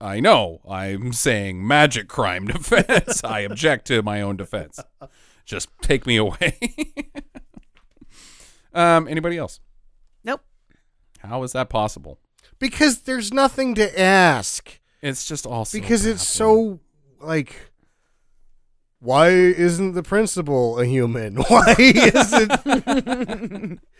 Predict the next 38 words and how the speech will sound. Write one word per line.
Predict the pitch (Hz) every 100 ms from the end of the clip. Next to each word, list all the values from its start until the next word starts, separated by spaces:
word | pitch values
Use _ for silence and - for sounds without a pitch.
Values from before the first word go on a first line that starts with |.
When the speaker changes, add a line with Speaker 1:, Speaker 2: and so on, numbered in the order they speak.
| _ 226
Speaker 3:
And | 262 254 - - - - _ - - -
this | 247 247
isn't | 262 285
really | 247 220
a | 175
question, | - 294 277 - 214 175
but | 185
it's | 185 - 214
like, | 226 190 - _ _ _ _ _ -
I | 170
feel | - 240 294
like | 262 240
when | 202 185
the | 151
mom | 123 127 190 214
walks | 151 131 160 -
out | 165 180
of | 180 147
the | 147
car, | - 110 131 185
Speaker 1:
Mm-hmm. | 156 147 160 165 -
Speaker 3:
this | 170 175
movie | 180 214 208
gets | 170 156
back | 165 151
on | 156 131
planet | 151 143 131
Earth | 139 131
and | 127
all | 151 165
that | 151
weird | 135 135
shit | - 131
goes | 123 110
away. | 104 90 78
Speaker 1:
Maybe | 220 349 381
it | 339 214 202
doesn't. | 226 233 262 220